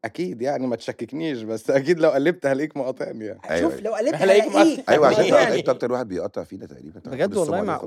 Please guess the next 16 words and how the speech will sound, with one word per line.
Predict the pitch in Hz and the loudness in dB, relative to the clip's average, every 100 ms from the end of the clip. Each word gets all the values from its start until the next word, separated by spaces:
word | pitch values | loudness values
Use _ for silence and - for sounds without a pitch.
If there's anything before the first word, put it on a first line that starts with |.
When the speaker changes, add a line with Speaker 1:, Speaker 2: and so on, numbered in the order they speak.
| 240 | -10
Speaker 3:
معقول؟ | |
Speaker 2:
بقى. | 262 - _ | -12 -18 _
Speaker 3:
هت-، | 131 123 | -18 -14
هتدهني، | 113 - 131 139 127 | -14 -12 -10 -8 -8
ها؟ | 156 107 | -10 -12
Speaker 2:
أيوة. | 113 | -14
Speaker 3:
شكرًا، | 123 - 135 131 - | -14 -14 -12 -12 -10
شكرًا | 160 165 | -8 -6
يا | 139 | -6
عم | 147 | -6
جمال. | 131 - 175 - 254 - | -10 -10 -12 -10 -12 -14
<laughs> | _ | _
Speaker 1:
لا، | 120 127 | -6 -4
طب | 123 | -4
قول، | 113 110 | -6 -8
قول. | 95 | -10